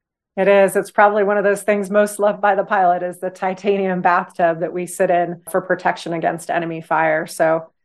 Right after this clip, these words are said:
I agree with you. I think the A ten is probably the best close air support platform we have out there, but I'm totally biased. So <laughs> I think it's just been a fantastic platform. I've had the opportunity to fly it over almost twenty years in combat and to truly make an inf-,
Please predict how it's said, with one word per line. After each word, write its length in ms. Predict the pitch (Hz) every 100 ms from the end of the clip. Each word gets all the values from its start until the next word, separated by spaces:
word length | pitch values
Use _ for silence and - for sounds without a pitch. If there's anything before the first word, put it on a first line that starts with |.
| -
I 140 | 233
agree 240 | 254 214 196
with 140 | 180
you. 80 | 165
I 40 |
think 200 | 160 180
the 120 | 180
A 80 | 175
ten 220 | 170 175
is 140 | 165 165
probably 320 | - 160 160
the 60 | 160
best 280 | 165 165
close 260 | - 160 156
air 120 | 160
support 400 | 165 - 165 147
platform 420 | - 156 - 170 170
we 100 | 165
have 200 | 160 151
out 220 | 165 160
there, 200 | 156 156
but 280 | 160 147 - _ _ -
I'm 140 | 170
totally 320 | 165 160 147
biased. 500 | 147 143 - - -
So 300 | 170 - - - - - -
<laughs> 340 | _ _ _
I 100 | 170
think 160 | 160 156
it's 140 | 156
just 200 | - 165
been 120 | 165 151
a 80 |
fantastic 720 | 165 160 165 165 180 - 165
platform. 520 | - 160 - 170 160 160
I've 140 | 160
had 180 | 170 170
the 120 | 165
opportunity 640 | 170 170 170 175 175 165
to 80 | 165
fly 300 | 160 160 160
it 160 | 160 -
over 480 | 170 165 156 151 151 170
almost 320 | 160 156 -
twenty 300 | 175 165 160
years 280 | 156 156 165
in 120 | 156
combat 560 | - 160 160 151 143 -
and 340 | 180 165 165 -
to 120 | -
truly 360 | 170 202 202 185
make 220 | 180 170
an 120 | 156
inf-, 380 | 147 175 165 147